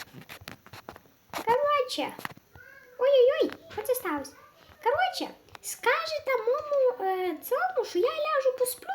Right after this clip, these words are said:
чуть-чуть, потім ви мене збудете, ок? Да, ок, збудемо. Добре, все, я спати лягаю. Пш. Пш.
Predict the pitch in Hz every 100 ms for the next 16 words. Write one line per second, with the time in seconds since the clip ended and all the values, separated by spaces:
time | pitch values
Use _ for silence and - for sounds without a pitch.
0 | 784 539 453 254 - - - - 698 679
1 | 659 640 622 554 554 - 508 453 370 330
2 | - 494 719 762 - - - _ _ _
3 | 320 254 392 508 494 427 403 415 427 339
4 | - - - 359 320 262 247 240 - -
5 | 508 508 381 - 403 339 - 262 240 240
6 | 233 247 247 - - - - _ _ -
7 | - - _ - 339 247 339 311 302 -
8 | - - - - - - - - - -
9 | - - - - - - - - - -
10 | - - - -